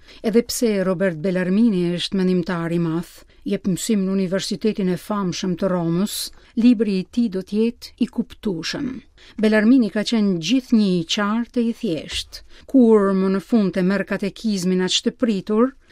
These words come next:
Dom Scarpani metet tepër i kënaqur. Së pari, libri është shkruar në gjuhën italiane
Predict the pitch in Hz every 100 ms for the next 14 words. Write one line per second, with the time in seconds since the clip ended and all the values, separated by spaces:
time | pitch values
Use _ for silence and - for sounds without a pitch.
0 | - - 247 254 - 220 196 - 220 220
1 | 202 190 208 202 190 - 202 220 240 233
2 | 226 214 165 160 - - - - - -
3 | - 190 - 165 151 - - 214 202 240
4 | 220 208 - 226 220 196 180 202 196 185
5 | 196 196 226 240 220